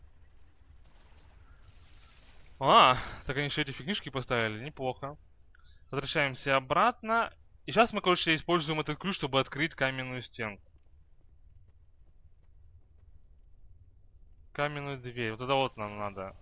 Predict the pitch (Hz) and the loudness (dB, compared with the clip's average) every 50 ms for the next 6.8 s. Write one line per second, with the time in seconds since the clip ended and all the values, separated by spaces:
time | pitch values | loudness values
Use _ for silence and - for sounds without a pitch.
0 | - 117 117 120 127 127 123 123 - 127 123 113 - 123 123 127 135 135 131 127 | -16 -12 -8 -6 -6 -6 -6 -6 -4 -4 -4 -4 -6 -4 -2 -2 -2 -2 -4 -8
1 | 123 131 135 135 131 131 127 120 117 117 120 127 127 120 123 127 127 127 123 123 | -6 -6 -4 -2 -2 -2 -4 -6 -6 -6 -6 -8 -10 -10 -10 -10 -8 -8 -8 -8
2 | 120 117 113 - 117 113 110 110 - - - - - - - - - - - - | -12 -12 -12 -10 -10 -10 -10 -12 -16 -20 -20 -20 -20 -20 -20 -20 -20 -20 -20 -20
3 | - - - - - - - - - - - - - - - - - - - - | -20 -20 -20 -20 -20 -20 -20 -20 -20 -20 -20 -20 -20 -20 -18 -18 -18 -18 -18 -18
4 | - - - - - - 175 196 190 - - - 160 139 139 131 - 131 135 139 | -20 -20 -20 -18 -10 0 2 2 2 2 4 2 2 4 2 0 2 4 4 4
5 | 147 147 - - 226 240 247 - 139 117 131 123 117 110 107 - 110 107 107 104 | 4 4 6 8 8 10 8 6 4 4 6 6 6 6 6 6 4 4 4 4
6 | 110 107 104 107 107 107 107 110 110 104 107 101 95 - - | 2 0 0 0 0 0 0 -2 -2 -2 -4 -4 -6 -8 -16